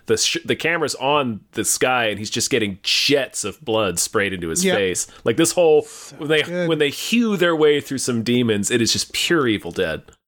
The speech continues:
Speaker 2: Yes, it
Speaker 1: Um,
Speaker 2: is,
Speaker 1: which is
Speaker 2: because
Speaker 1: what Deadstream is too, so.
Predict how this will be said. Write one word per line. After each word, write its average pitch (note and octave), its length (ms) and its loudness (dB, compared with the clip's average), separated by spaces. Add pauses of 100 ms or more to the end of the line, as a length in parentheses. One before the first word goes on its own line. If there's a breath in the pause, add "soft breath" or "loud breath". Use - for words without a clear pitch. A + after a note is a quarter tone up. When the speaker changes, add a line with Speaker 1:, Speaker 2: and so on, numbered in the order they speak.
(420)
Speaker 2:
Yes, G3 220 0
it A#2 120 -2
Speaker 1:
Um, G#2 140 -2
Speaker 2:
is, B2 40 -6
Speaker 1:
which B2+ 180 2
is B2+ 160 2
Speaker 2:
because F#3+ 280 -2
Speaker 1:
what E3 400 -4
Deadstream G#2+ 520 -2
is E2 220 -2
too, D#2 400 0
so. E2 320 0